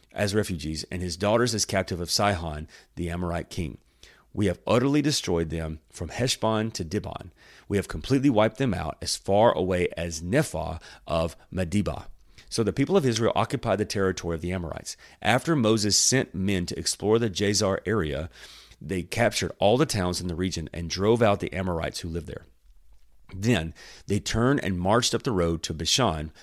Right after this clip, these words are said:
but King Og of Bashan and all his people attacked them at Edrei. The Lord said to Moses, "Do not be afraid of him, for I am handing him over to you, along with all of his people and his land. Do the same to him as you did to King Sihon of the Amorites,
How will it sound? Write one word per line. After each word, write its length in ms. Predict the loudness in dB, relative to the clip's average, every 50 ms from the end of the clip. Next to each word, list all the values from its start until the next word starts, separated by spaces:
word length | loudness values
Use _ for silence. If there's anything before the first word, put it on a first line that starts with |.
| -14
but 160 | -14 -14 -10
King 300 | -6 0 2 2 2 2 0 2
Og 340 | 2 2 2 2 0 -2 -4 -8
of 120 | -12 -10
Bashan 520 | -6 -2 -2 0 2 2 2 0 -2 -6 -10 -12 -18 -20 -20 -16 _ -4
and 140 | -4 -2 0
all 140 | 2 2 2
his 160 | 2 2 2
people 300 | 0 -2 0 0 -2 -4
attacked 440 | -4 -4 -2 2 2 2 2 0 -2
them 240 | -4 -4 -4 -4 -6 -6
at 180 | -8 -8 -6 -2
Edrei. 320 | -2 -2 -2 -4 -12 -14 -16 _ _ _ _ -20 -20 -16 -8
The 100 | -6 -4
Lord 280 | 0 4 6 6 6 6
said 200 | 4 2 2 2
to 60 | 2
Moses, 440 | 0 0 -2 -2 -6 -8 -10 -10 -10 _ -16 -8
"Do 100 | -6 -4
not 340 | -2 0 2 4 4 4 4
be 120 | 2 2
afraid 320 | 2 2 2 4 4 6 4
of 100 | 4 2
him, 240 | 2 -2 -4 -6 -8 -12 -18 -20 -10
for 200 | -4 -2 0 2
I 100 | 2 2
am 140 | 2 0 0
handing 360 | -2 -2 0 0 2 2 2
him 160 | 0 0 0 0
over 240 | 0 0 0 0 -4
to 180 | -4 -2 -4 -4
you, 260 | -4 -4 -6 -10 -14 -18 -20 -18 -10 -8
along 380 | -6 -4 0 2 4 4 4
with 180 | 4 2 0 -2 -2
all 200 | 0 2 2 2
of 80 | 2
his 160 | 2 0 0
people 380 | 2 2 2 2 2 -2 -4 -4 -4
and 160 | -6 -6 -6
his 160 | -6 -6 -6
land. 300 | -6 -6 -6 -8 -10 -12 -18 _ -20 -20 -20 -20 -20 _ -4
Do 120 | -4 -2
the 100 | -2 0
same 400 | 2 2 4 4 4 4 4 4
to 100 | 4 4
him 440 | 4 4 4 4 4 2 0 -2 -4 -4
as 160 | -4 -4 -4
you 80 | -4
did 280 | -4 0 2 2 2 0
to 80 | -2 -10
King 280 | -8 -4 -2 -2 -2
Sihon 600 | -2 0 2 2 2 2 2 0 -2 -4 -4 -6 -6
of 140 | -8 -8
the 120 | -6 -4 -2
Amorites, 500 | -2 -2 -2 -2 -6 -8 -8 -8 -10